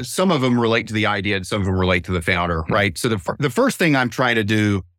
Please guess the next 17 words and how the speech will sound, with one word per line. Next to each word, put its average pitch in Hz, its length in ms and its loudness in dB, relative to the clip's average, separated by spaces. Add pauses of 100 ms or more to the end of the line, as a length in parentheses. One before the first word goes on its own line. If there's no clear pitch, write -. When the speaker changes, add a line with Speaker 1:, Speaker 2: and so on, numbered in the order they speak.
(400)
Speaker 1:
is 123 180 -2
to 143 160 -2
understand, 107 880 -2 (560)
do 131 180 2
I 151 180 2
believe 120 720 2
that 104 180 0
they 107 180 0
had 104 340 -2
the 98 100 -2
right 107 280 0
motivations 101 800 0
and 92 100 -4
intentions 85 640 -6
behind 90 320 -2
this 87 160 -2
idea, 76 460 -4